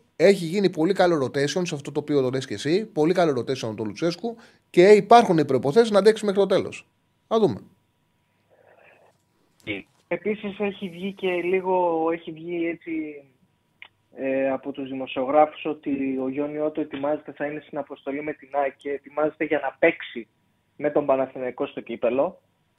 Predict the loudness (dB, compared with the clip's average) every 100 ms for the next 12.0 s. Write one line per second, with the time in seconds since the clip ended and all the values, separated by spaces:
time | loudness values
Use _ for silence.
0 | -20 _ -2 -2 0 -2 -2 2 2 4
1 | 4 4 0 -4 -4 -4 -6 -4 -6 2
2 | 2 2 -4 -6 -8 -10 -4 -2 0 -2
3 | -4 -6 -6 -4 -2 -4 -4 -2 0 -2
4 | -6 -4 -4 -4 -4 0 0 0 -4 -4
5 | -6 -8 -2 0 -2 _ 4 4 2 -6
6 | -6 -14 -16 -20 -14 -6 0 0 -2 -12
7 | _ _ _ _ -14 -12 -6 -6 -6 -10
8 | -6 -2 -2 -4 -8 -10 -8 -12 -14 _
9 | _ _ _ _ _ _ _ -10 -10 -4
10 | -2 0 0 0 2 0 -2 -8 -8 -8
11 | -6 -4 -4 -4 -6 -6 -10 -6 -2 -2